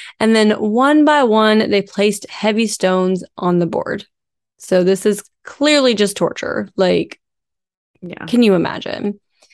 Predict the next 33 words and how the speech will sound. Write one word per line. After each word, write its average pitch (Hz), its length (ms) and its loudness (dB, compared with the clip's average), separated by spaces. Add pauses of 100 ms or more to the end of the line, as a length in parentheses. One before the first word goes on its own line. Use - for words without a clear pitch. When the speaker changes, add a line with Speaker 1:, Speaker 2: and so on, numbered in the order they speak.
(1040)
Speaker 1:
So 277 120 0
Giles 262 540 2
refused 294 480 0
to 269 80 -2
speak 202 520 0
until 208 260 0
eventually, 226 640 2
with 214 160 2
hundreds 247 400 0
of 240 140 0
pounds 196 340 0
of 185 140 -2
stone 170 400 -2
on 262 240 2
him, 247 260 2
he 226 220 -2
said, 196 440 0
"More 190 360 2
weight." - 400 -8 (100)
And 202 160 2
this 196 160 -2
was 208 140 0
the 208 100 -2
first 214 420 0
and 233 240 2
last 202 300 0
execution 196 640 -2
by 175 140 0
pressing 240 580 -2
in 202 240 0
the 202 80 4
Massachusetts 180 640 -4
colony. 190 640 -6